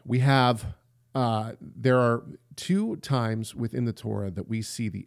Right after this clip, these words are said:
eighth day being really important. It is the day of circumcision. We are to, uh, circumcise male, uh, males on the eighth day, and then the eighth day of Sukkot, which is not actually the eighth day of Sukkot.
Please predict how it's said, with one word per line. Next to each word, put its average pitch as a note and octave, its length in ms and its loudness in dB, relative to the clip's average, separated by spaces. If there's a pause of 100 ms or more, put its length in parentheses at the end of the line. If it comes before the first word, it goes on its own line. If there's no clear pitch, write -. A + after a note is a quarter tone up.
eighth A#2+ 300 -6
day G2+ 240 -2
being G2 720 -4
really G#2 400 -4
important. G#2 680 -6 (140)
It G#2 120 -4
is G#2+ 300 -8
the A2 120 -8
day G2 220 -6
of F2+ 120 -8
circumcision. C#3+ 760 -4
We A2 100 -6
are G#2 160 -4
to, G2+ 600 -6
uh, G2+ 220 -8
circumcise A#2 800 -4 (340)
male, B2 540 0 (380)
uh, G#2 180 -6
males A#2 380 0
on G2+ 160 -4
the F#2 160 -4
eighth F#2+ 260 -8
day, C3 380 2
and G#2 180 -2
then G2 220 -2
the G2+ 200 -6 (120)
eighth B2 360 -4
day G2 380 -4 (280)
of G#2+ 380 4 (540)
Sukkot, C3 540 0
which A2 180 -8
is A#2 160 0
not C#3+ 240 6
actually B2 560 0
the A2+ 180 -2
eighth A2+ 200 0
day A2+ 100 0
of G2+ 80 -2
Sukkot. G#2 480 -4